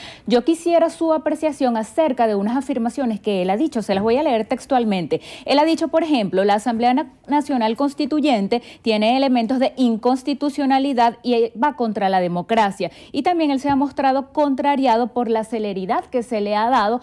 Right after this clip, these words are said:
a este proceso de constituyente y no a otros, como quizá ese referendo revocatorio que no se hizo, o a las elecciones regionales y de consejos legislativos y a las de alcalde que están pendientes desde el año pasado.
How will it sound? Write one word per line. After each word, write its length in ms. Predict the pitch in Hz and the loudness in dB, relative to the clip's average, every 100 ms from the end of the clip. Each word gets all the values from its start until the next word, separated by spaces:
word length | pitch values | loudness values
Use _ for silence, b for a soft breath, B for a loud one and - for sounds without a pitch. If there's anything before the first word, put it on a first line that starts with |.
| B B | B B
a 180 | 247 240 | 2 2
este 220 | 233 240 | 2 -4
proceso 400 | 254 277 254 269 | -4 -4 -4 -4
de 140 | 262 | -4
constituyente 340 | 262 269 269 277 285 262 240 226 - | -2 -4 -4 -4 -2 0 0 0 -2
y 120 | 320 | 0
no 220 | 320 262 277 B B | 2 0 -2 B B
a 180 | 254 240 | 2 2
otros, 340 | 214 240 269 | 2 -2 -4
como 280 | - 240 220 | -2 -2 -2
quizá 280 | 233 226 202 | -4 -4 -4
ese 200 | 196 247 | -4 -4
referendo 400 | 233 247 196 202 | -2 -4 -2 0
revocatorio 500 | 240 220 196 175 185 | 0 -2 -2 -2 -2
que 100 | 226 | -4
no 120 | 180 | -4
se 160 | 262 | -2
hizo, 280 | 254 185 277 B B | -2 -2 -4 B B
o 120 | - | 0
a 60 | 208 | 2
las 160 | 208 208 | 2 0
elecciones 760 | 196 190 - 233 208 208 240 | -2 -4 -6 -2 0 -2 -2
regionales 840 | - 254 254 285 277 202 202 254 - B B | 0 2 2 2 0 0 0 -2 -6 B B
y 120 | 220 | -4
de 120 | 202 | -2
consejos 420 | 202 202 196 202 226 | -2 -2 -2 -2 0
legislativos 680 | 277 277 269 269 240 233 220 | 2 2 0 -2 0 0 0
y 80 | |
a 60 | 180 | -2
las 100 | 262 | 0
de 60 | 330 | -2
alcalde 320 | 277 226 269 | 0 -2 -2
que 80 | 247 | -4
están 240 | 220 214 | -4 -2
pendientes 460 | 254 254 240 185 180 | 0 0 0 -2 -6
desde 180 | 170 | -4
el 80 | 175 | -4
año 220 | 202 156 | -4 -4
pasado. 420 | - - - 50 | -6 -8 -6 -8